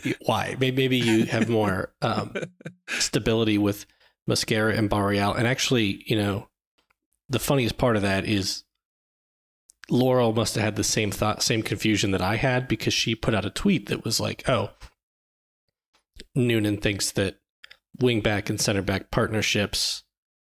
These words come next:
Speaker 1: uh, matter more than, like, what side somebody naturally supposed to play on."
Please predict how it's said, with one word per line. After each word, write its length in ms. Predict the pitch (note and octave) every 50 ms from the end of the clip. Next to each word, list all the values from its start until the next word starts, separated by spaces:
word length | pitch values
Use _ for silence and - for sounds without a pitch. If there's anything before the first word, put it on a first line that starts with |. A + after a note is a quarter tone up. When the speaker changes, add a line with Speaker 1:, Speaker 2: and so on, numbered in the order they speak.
| _ _ -
Speaker 1:
uh, 160 | - G#2+ G2+
matter 420 | G2+ G#2+ A#2 A#2 G#2+ G2+ G2+ G#2 G#2
more 300 | G2+ G#2+ G#2 G2+ G2+ G2
than, 180 | F#2 G2+ G2
like, 220 | G2 G2 F#2 - -
what 140 | G#2+ G2+ -
side 380 | - - A2+ G2+ G2 F#2+ F#2 -
somebody 340 | - A2 G2 F#2+ G2 F#2+
naturally 400 | F#2+ G2 G2+ F#2+ F#2 - - A2
supposed 300 | G2 - - A2 F#2+ -
to 60 | - -
play 280 | - - D#3 C3+ A2 G2+
on." 420 | G2 G2+ G#2 G2+ F#2+ G2 G2+ -